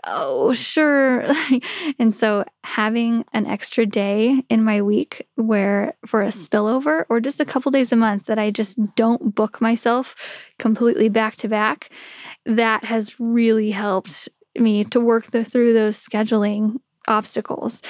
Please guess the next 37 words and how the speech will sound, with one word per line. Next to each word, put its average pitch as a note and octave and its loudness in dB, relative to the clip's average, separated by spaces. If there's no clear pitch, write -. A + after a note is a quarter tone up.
And A#3 0
so A#3 2
again, A3+ 2
go B3 2
back B3+ -2
and A3+ 2
listen A3 -2
to A3 -4
the A3 -2
recent, A#3+ 2
uh, G#3+ 0
solo A3 0
episode G#3+ -2
all A#3 2
about G#3 0
that. G#3+ -2
I G#3 -4
talk A3 -4
way C4+ 4
more A#3 2
in G#3 -2
depth, G#3+ -6
so A#3+ -2
I'm A3 0
not A3 -2
gonna A3 -2
get G#3+ -6
too B3+ 6
much G#3+ 0
into G3+ -6
it. G#3+ -4
But G#3+ 0
the C4 4
second - -4
thing A3 4
<laughs> C4 2
is A3 2